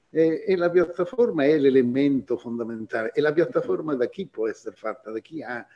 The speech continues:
un interesse a farla? Eh, sono i grandi soggetti. I grandi soggetti, pensiamo alle grandi multinazionali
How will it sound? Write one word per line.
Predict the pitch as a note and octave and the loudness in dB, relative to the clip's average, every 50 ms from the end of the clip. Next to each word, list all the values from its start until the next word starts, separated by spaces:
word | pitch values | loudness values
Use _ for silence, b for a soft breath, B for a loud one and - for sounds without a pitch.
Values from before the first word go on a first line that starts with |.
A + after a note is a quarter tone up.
| b b b b b b | b b b b b b
un | - C3+ | -2 0
interesse | C3+ C3 B2+ A#2+ - B2+ A#2+ A#2+ A2 A#2 - A#2 | 0 0 0 0 -2 0 2 2 0 0 -4 -8
a | G#2+ | -10
farla? | - - - G2+ F#2+ F#2 G#2 A#2 A#2+ - _ | -10 -10 -12 -12 -12 -12 -14 -16 -18 -14 _
Eh, | - F3+ F3+ - - _ _ _ _ _ | -6 -6 -6 -6 -12 _ _ _ _ _
sono | _ - F3+ F3+ | _ -4 -2 0
i | D#3 | 0
grandi | C3+ D3+ D3+ E3 E3+ D#3 C3+ | 2 2 0 2 0 -2 0
soggetti. | - C#3 B2+ G2+ F#2 B2 D#3+ D3+ - - - _ _ _ _ _ _ _ _ _ _ _ _ _ _ _ _ | 0 -2 -2 0 0 0 0 0 -2 -6 -14 _ _ _ _ _ _ _ _ _ _ _ _ _ _ _ _
I | - D3+ | -2 0
grandi | E3+ F3 F#3+ G3 F3 D#3+ | 2 2 2 2 2 2
soggetti, | - D#3 D#3 C#3 B2+ C3+ C3+ A2+ F#2 - - G#2 G2+ G2+ - _ | 2 0 -2 0 2 4 4 4 2 -4 -8 -10 -10 -10 -12 _
pensiamo | _ - G#2+ G2+ F#2 - - - B2+ C3+ C3+ B2+ G#2+ G2+ - _ b b b b b b | _ -12 -12 -10 -12 -12 -6 -4 -4 -4 -4 -6 -8 -10 -12 _ b b b b b b
alle | - A#2 A#2 A#2+ | -6 -2 -2 -2
grandi | G#2+ A2+ B2+ C3+ C3+ C#3 A#2+ A#2 | 0 0 -2 0 0 0 -2 -2
multinazionali | A2+ B2+ B2 - - A2+ A2 A2 - - - - A2 A#2 B2 C3 C#3 C#3 C3 B2 - | -2 -4 -6 -4 -6 -6 -8 -8 -12 -12 -12 -10 -10 -8 -8 -6 -6 -6 -6 -6 -8